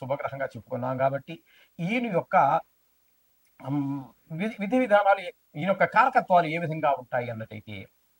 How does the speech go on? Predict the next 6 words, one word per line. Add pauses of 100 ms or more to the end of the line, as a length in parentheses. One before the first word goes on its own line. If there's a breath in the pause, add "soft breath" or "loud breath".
(100)
విద్యకి
కారకుడు, (1120)
విద్యకి (400)
కారకుడు, (340)
అలాగే (880)
ధనానికి